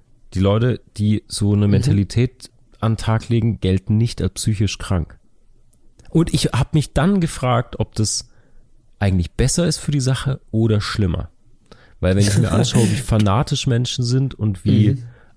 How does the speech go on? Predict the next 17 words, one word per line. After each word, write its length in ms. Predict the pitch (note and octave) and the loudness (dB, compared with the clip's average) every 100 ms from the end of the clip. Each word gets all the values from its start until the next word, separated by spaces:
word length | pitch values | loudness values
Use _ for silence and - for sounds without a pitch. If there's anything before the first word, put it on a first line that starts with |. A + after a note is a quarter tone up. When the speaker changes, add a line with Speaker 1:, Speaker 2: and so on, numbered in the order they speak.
| - | -4
Speaker 1:
einfach 500 | G#2 B2+ B2 C3 - | 0 0 0 -4 -6
die 340 | - G#2 G#2+ | -6 -4 -2
irgendwelche 440 | A#2 B2 A#2 G#2+ A#2+ - | -2 0 0 0 -4 -2
irren, 400 | F3+ F#3 C#3+ B2 | 2 2 2 0
kruden 360 | - C3 C3+ A#2+ | -2 -2 0 -2
Theorien 460 | - A2+ A#2+ B2 | 0 0 0 -2
glauben, 680 | A2+ - F#2 E2+ F2+ G#2+ C3 _ - _ _ _ _ _ _ - - | -4 -2 2 2 2 0 -2 _ -20 _ _ _ _ _ _ -20 -16
ja, 60 | - | -4
dann 160 | G2 | -2
weiß 220 | F2+ B2 B2 | 0 0 0
ich 80 | |
nicht, 180 | A2+ A2 | -2 0
was 140 | A2 - | -2 -4
ich 100 | - | -4
besser 260 | B2 - | -2 0
gefunden 400 | F2 - E2 D#2+ E2 | -2 -2 -4 -2 0
hätte. 340 | E2 E2 E2 | 0 0 -4